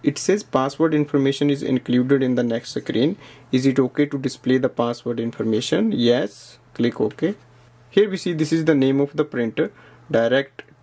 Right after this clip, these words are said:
T S five triple zero series, and click below, so just scroll down. Here we see the password. So next step is to go to your device. For example, I have iPhone here,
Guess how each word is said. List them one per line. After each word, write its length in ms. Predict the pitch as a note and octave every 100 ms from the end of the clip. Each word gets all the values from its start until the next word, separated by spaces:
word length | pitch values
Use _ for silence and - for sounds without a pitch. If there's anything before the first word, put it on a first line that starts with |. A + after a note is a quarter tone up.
| -
T 200 | C3+ C3+
S 140 | C3
five 440 | - - B2 B2 A#2+
triple 300 | B2+ - A#2
zero 260 | A#2 G#2+
series, 500 | G#2 G2+ B2 G3+ - - - - - - - _ -
and 400 | - A2 G#2+ G#2 - -
click 260 | - C#3 D3 _ - - -
below, 480 | C#3 B2+ A#2+ C3+ G#3+ - _
so 200 | - A#2+
just 140 | C3+
scroll 340 | - - D3+ D#3+
down. 320 | D#3+ F3+ B3+ _ _ _ - _
Here 260 | - A3+
we 80 | F#3
see 200 | D3+ D3
the 120 | E3
password. 580 | - C3 B2 - - D3
So 140 | - C3 - - - - - _ - - - _
next 220 | D#3+ E3+ -
step 240 | C#3 C3
is 120 | C3+
to 160 | - C#3
go 180 | C3+ C3+
to 140 | C3+
your 120 | B2+
device. 420 | A2+ A#2 B2 C3+
For 200 | - C3
example, 460 | A#2+ A#2 B2 A#2 B2
I 80 | A#2+
have 320 | - A#2 A#2+
iPhone 500 | - - - - -
here, 300 | - - -